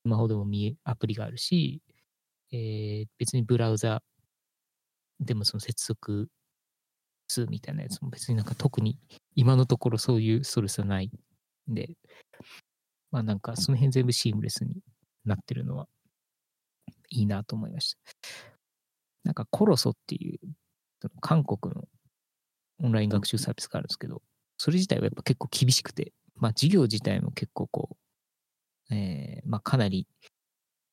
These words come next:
Speaker 1: いい授業っていうのはあると思うんですけど、講師の人のレベルとかめちゃくちゃ高いっていうのもあって、多分それでかなり、
Speaker 2: うん。
Speaker 1: その、なんていうんですか、結構厳しい、厳しいんですよね。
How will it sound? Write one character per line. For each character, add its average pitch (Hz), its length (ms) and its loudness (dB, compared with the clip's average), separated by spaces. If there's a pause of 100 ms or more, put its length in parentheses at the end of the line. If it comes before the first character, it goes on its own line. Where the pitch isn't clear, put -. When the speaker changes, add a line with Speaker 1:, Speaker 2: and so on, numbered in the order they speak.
Speaker 1:
い 131 140 4
い 98 40 -2
授 101 180 2
業 90 140 2
っ - 60 -6 (400)
て - 100 -8
い - 20 -2
う 95 40 -2
の 98 100 0
は - 160 -2
あ 101 40 0
る 95 140 -6 (260)
と - 80 -4
思 92 140 0
う - 40 -6
ん - 40 -8
で - 60 -12
す - 100 -6
け - 80 -6
ど、 - 160 -4 (120)
講 107 200 0
師 - 140 -4
の - 80 -4
人 - 180 -4
の 98 140 0
レ 104 100 0
ベ 101 140 0
ル 104 40 -4
と - 100 -10
か 95 100 0
め 101 80 0
ち - 80 -6
ゃ - 40 -16
く - 60 -8
ち - 80 -6
ゃ 113 60 -4
高 - 240 -4
い 175 40 -2
っ - 40 -10 (180)
て - 120 -12
い 139 40 -8
う 123 60 -10
の 139 80 -6
も 113 120 -4
あ - 40 -4
っ 180 60 -8 (120)
て、 - 140 -18 (720)
多 117 100 0
分 113 80 -2
そ 131 160 2
れ 127 80 4
で 123 120 2
か - 140 0
な 101 120 0
り、 95 100 -6
Speaker 2:
う - 20 -10
ん。 - 20 -14 (720)
Speaker 1:
そ 95 140 -6
の、 90 320 -6 (1800)
な 90 120 -6
ん 98 40 -14
て - 80 -12
い - 40 -10
う - 20 -8
ん - 20 -8
で - 0 -
す - 20 -16
か、 - 80 -10 (120)
結 - 120 -4
構 - 140 -6
厳 113 200 4
し 107 180 2
い、 95 160 -4
厳 104 180 -4
し 101 140 0
い - 20 2
ん 85 60 2
で 82 60 -8
す - 80 -12
よ - 120 -8
ね。 - 80 -8